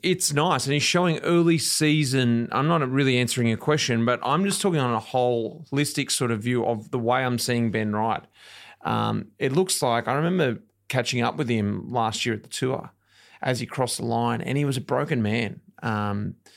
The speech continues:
can't remember what stage it was, but he, he lost that G C, and he was just, he, he looked like he was just lost. And it was a split second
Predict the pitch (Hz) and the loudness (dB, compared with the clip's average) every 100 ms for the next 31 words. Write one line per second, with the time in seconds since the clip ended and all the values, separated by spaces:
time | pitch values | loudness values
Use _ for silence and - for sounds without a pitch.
0 | - - - 156 123 104 98 - 117 117 | -20 -16 -6 -2 0 0 -2 -2 0 0
1 | - 127 131 131 123 117 113 104 127 120 | -2 0 2 0 -2 -4 -4 -4 -4 -2
2 | 131 117 120 - 127 120 - 165 160 160 | -2 -2 -6 -2 -2 0 0 2 4 4
3 | 156 139 120 120 120 175 147 - 165 156 | 4 2 2 0 0 0 -2 -2 0 0
4 | 143 147 160 185 - 151 135 135 123 143 | -2 -4 -2 -2 -2 -4 -2 -4 -2 -2
5 | - - - - - - _ - 165 160 | -4 -8 -14 -20 -20 -20 _ -10 -2 0
6 | 151 - - - - - _ _ - 147 | 0 -2 -4 -4 -8 -16 _ _ -6 -2
7 | 156 175 - - 190 202 - - 156 160 | 2 2 0 -2 -4 -2 -2 0 0 0
8 | 139 127 | 0 -2